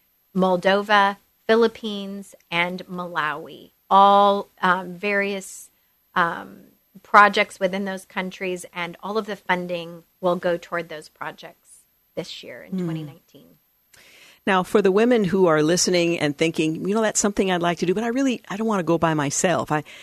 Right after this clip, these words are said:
Speaker 2: I don't know anybody else who would wanna take on the challenge with me." What do you say to that individual who doesn't necessarily have a, a, uh, collection of women who might wanna take on the same challenge but feel like,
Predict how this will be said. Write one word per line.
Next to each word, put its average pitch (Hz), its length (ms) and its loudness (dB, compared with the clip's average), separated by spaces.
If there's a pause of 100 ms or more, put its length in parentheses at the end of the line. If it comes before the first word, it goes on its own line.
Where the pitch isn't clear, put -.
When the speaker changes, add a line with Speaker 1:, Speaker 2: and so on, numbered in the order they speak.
(120)
Speaker 2:
I 180 80 2
don't 214 120 2
know 196 140 4
anybody 180 400 4
else 175 220 0
who 170 60 0
would 151 100 -2
wanna 156 200 0
take 185 260 -2
on 160 140 2
the 156 60 0
challenge 160 600 -2 (260)
with 190 300 4
me." 156 300 0 (240)
What 240 160 4
do 330 60 2
you 269 100 4
say 196 320 4
to 185 140 0
that 170 220 2
individual 175 600 4
who 160 120 0
doesn't 202 340 0
necessarily 180 760 2
have 156 200 -2
a, 143 140 0 (420)
a, 156 220 0
uh, 139 200 -2
collection 180 500 0
of 151 100 -2
women 165 260 2
who 160 120 -2
might 170 240 0
wanna 170 220 0
take 170 240 -2
on 156 160 0
the 147 80 -2
same 165 280 -4
challenge 156 480 -2
but - 140 -4
feel 180 180 0
like, 160 220 0